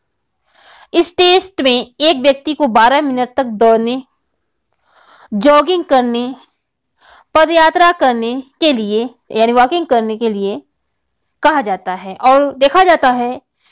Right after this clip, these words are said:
कि वह अधिकतम कितनी दूरी तय कर सका। यह सहन शक्ति का मूल्यांकन करता है। बारह मिनट रन वॉक जो केनेथ कूपर ने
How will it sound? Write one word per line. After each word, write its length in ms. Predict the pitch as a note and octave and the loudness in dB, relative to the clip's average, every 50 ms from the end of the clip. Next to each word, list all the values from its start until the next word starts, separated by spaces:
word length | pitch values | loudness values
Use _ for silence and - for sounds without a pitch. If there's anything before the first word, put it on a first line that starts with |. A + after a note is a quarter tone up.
| _ _ - | _ _ 0
कि 120 | D#4 D#4+ | 2 2
वह 160 | C4 C4+ B3+ | 4 4 2
अधिकतम 580 | B3+ - - C4+ - D4+ - - F#4 F4+ F4 E4 | 2 2 2 0 0 0 0 2 2 2 2 0
कितनी 340 | - F4 F4 - G4 G4+ D4+ | -2 -4 -2 0 0 0 2
दूरी 240 | B3+ B3+ A#3+ A#3+ | 2 0 -2 -2
तय 380 | A#3+ A#3+ - A#3 A3 A3 A#3+ - _ _ _ _ - - | -2 0 2 2 2 2 -2 -8 _ _ _ _ -2 0
कर 100 | D#4+ D#4 | 0 0
सका। 600 | D#4+ - A#3 - - F#3 E3+ F3+ - _ _ _ - | -2 -6 -10 -8 -6 -8 -8 -8 -10 _ _ _ -6
यह 180 | B3+ D4+ F#4+ F4 | 0 0 0 0
सहन 320 | F4+ - D#4 D#4+ F4 F4 | 2 0 0 0 0 0
शक्ति 320 | - E4 C4+ C#4 - C#4 B3 | 0 -2 -4 -2 -4 -4 0
का 120 | C#4+ C4 | 0 0
मूल्यांकन 600 | B3+ A3+ G#3+ G#3 G3+ G3 F#3+ - A3 A#3+ F4 G4+ - _ _ _ _ _ _ _ _ _ | 0 0 0 0 0 -2 -2 -4 -6 -6 -6 -8 -10 _ _ _ _ _ _ _ _ _
करता 300 | F4 D4+ C4 - - A#3 | 2 2 2 2 0 0
है। 260 | G3 G3 G#3+ G#3 G3+ G#3 | 0 -2 -2 -4 -4 -2
बारह 240 | G#3 G#3+ A3+ A#3+ | 2 2 2 2
मिनट 280 | B3+ C4 C4+ C4+ B3+ B3 | 2 0 -2 -4 -4 -4
रन 160 | B3+ B3+ C4 | -4 -2 0
वॉक 200 | C4 B3+ C4+ C4+ - _ _ _ _ _ _ _ _ _ - A3 | 0 0 0 0 -4 _ _ _ _ _ _ _ _ _ -14 -8
जो 320 | G3+ B3 C4+ C4+ C#4 C#4 C#4 C#4 _ _ _ _ _ _ _ _ _ _ _ _ _ _ _ _ _ _ - | -2 0 2 4 4 2 0 -4 _ _ _ _ _ _ _ _ _ _ _ _ _ _ _ _ _ _ 0
केनेथ 360 | C#4 C4+ C#4+ C#4+ C#4+ - - _ _ _ _ _ _ _ _ _ _ - | 0 2 2 0 -2 -6 -20 _ _ _ _ _ _ _ _ _ _ -6
कूपर 260 | D4 B3 E4 D#4+ D#4 | -2 2 2 2 2
ने 260 | D#4 D#4+ D#4+ D#4 | 2 0 -2 -2